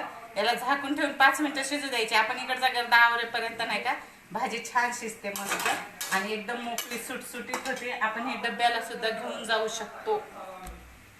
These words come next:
छान असं हिरवं मस्त रंग आलेला आहे, तुम्हाला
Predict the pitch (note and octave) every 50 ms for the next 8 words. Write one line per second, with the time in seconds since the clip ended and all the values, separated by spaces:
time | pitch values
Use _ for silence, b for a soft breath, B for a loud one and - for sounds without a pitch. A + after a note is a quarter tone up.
0 | - - - - G#3 F#3+ - - A3+ A3+ A#3 A#3+ A#3 A3+ A#3 A#3 A3+ G#3+ A3+ A#3
1 | G#3+ A3 A3+ A3+ A3 A3 A3 G#3+ - - G#3+ G3+ G#3 G3+ G3+ G3+ F#3+ G3 G3 G3
2 | G3 G3 G3 G3 G3 G#3+ G#3+ - - G3+ G3 F#3+ F#3